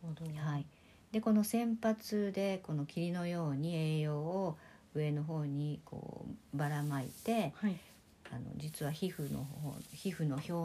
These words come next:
Speaker 2: 面とか、
Speaker 1: はい。
Speaker 2: 体表にもそのエネルギーを行き渡され、させてるんですね。
Speaker 1: へー。
Speaker 2: はい。このことで、あの、バリア機能が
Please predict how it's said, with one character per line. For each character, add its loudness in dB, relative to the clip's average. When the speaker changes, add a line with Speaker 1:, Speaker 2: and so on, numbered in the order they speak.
Speaker 2:
面 0
と -8
か、 -6
Speaker 1:
は 6
い。 6
Speaker 2:
体 -2
表 0
に -2
も 0
そ -4
の 2
エ 0
ネ 4
ル 0
ギ -4
ー -2
を -2
行 -4
き -6
渡 -2
さ -4
れ、 -8
さ -4
せ -4
て -10
る -6
ん -6
で -10
す -10
ね。 0
Speaker 1:
へ -4
ー。 -4
Speaker 2:
は -2
い。 -4
こ 0
の 6
こ -2
と 0
で、 -2
あ -4
の、 -6
バ 0
リ 2
ア -2
機 -6
能 2
が -10